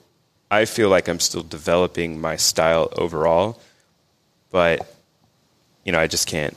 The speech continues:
reiterate enough how important it is from a viticulture standpoint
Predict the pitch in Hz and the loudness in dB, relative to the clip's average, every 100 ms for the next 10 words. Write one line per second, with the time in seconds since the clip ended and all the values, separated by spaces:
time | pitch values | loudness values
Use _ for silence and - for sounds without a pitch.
0 | - 82 87 80 76 73 - - 82 82 | -12 -8 -2 -2 -2 -4 -8 -12 -10 -6
1 | 85 92 82 - - 73 - - 117 85 | 0 0 0 -4 -8 -8 -4 0 2 2
2 | 78 73 69 - - - _ _ _ _ | -2 -2 0 0 0 -6 _ _ _ _
3 | - 92 78 98 90 82 - - - 76 | -14 -6 -2 2 2 0 -2 0 -2 -4
4 | - 73 - | -6 -10 -10